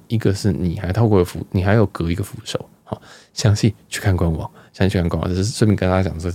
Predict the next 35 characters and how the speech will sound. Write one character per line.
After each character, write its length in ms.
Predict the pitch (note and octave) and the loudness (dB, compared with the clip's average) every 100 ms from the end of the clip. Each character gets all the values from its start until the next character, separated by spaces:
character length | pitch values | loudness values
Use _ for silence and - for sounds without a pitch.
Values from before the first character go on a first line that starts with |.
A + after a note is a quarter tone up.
| A2 | -4
这 80 | C3+ | -2
个， 280 | - D#2+ - | 0 0 -2
这 100 | - | -6
个， 340 | A2 B1 - - _ _ _ _ _ | -6 -6 -6 -10 _ _ _ _ _
诶， 220 | - D#2+ F#2+ | -6 -6 0
编 180 | G#2+ A2+ | 2 4
号 140 | A2+ | 2
的 80 | F2+ | -2
一 60 | E2+ | -2
些 280 | - E2+ - | -4 -6 -2
奥 180 | - F#2+ | 2 2
义 120 | F#2 - | 2 -2
这 80 | - | -4
样。 100 | B1 - _ _ _ | -6 -10 _ _ _
好， 120 | - | 0
那 140 | A2+ C#3 | 4 6
再 100 | D3+ | 6
来 120 | B2 | 4
就 140 | A#2 A#2+ | 4 0
是 320 | - B2 G#2+ | 2 2 4
这 160 | - | 2
个， 340 | C#3+ A2+ G2 F#2+ - | 4 6 6 4 -2
这 160 | - - | -8 -2
个， 180 | C#3 F#2 - - | 0 0 -4 -6
这 100 | - | 0
个 60 | E3 | 0
机 160 | - | 2
型 160 | C3 G#2 | 0 2
有 80 | E2+ | 2
没 80 | |
有 100 | F#2 | 2
什 140 | F#2 - | 0 -4
么 60 | |
缺 180 | E2+ - | -6 -6
点？ 180 | F2+ F2 | -4 -4